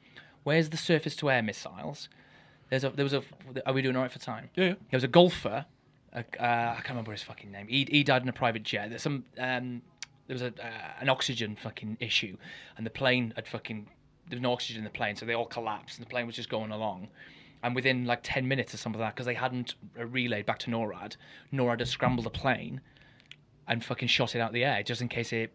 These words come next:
Speaker 1: flew, legit, in case it threw into a, a city or something like that. Like, that's what you're dealing with. Ten minutes they hadn't answered, and there was a jet in the air.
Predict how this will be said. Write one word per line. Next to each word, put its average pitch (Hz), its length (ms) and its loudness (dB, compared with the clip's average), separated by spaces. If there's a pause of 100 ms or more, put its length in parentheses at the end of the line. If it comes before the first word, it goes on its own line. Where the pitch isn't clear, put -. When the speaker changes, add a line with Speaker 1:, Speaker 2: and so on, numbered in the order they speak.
Speaker 1:
flew, - 260 -8 (300)
legit, 135 560 0
in 123 180 -2
case 123 160 -4
it 123 80 -8
threw 123 200 -2
into 117 420 -2
a, - 40 -8
a 117 40 -8
city 143 400 -6
or 110 40 -6
something 110 300 -8
like 110 140 -8
that. 131 180 -10 (340)
Like, 131 80 -4
that's 156 140 2
what 151 100 2
you're 127 100 2
dealing 143 260 6
with. 104 120 -6
Ten 147 220 0
minutes 143 300 -2
they 120 100 -4
hadn't 107 220 -4
answered, 101 380 -10 (120)
and 120 80 -4
there 117 60 -2
was 113 80 -6
a 110 40 -12
jet 120 240 -2
in 113 100 -6
the 101 100 -10
air. 90 180 -14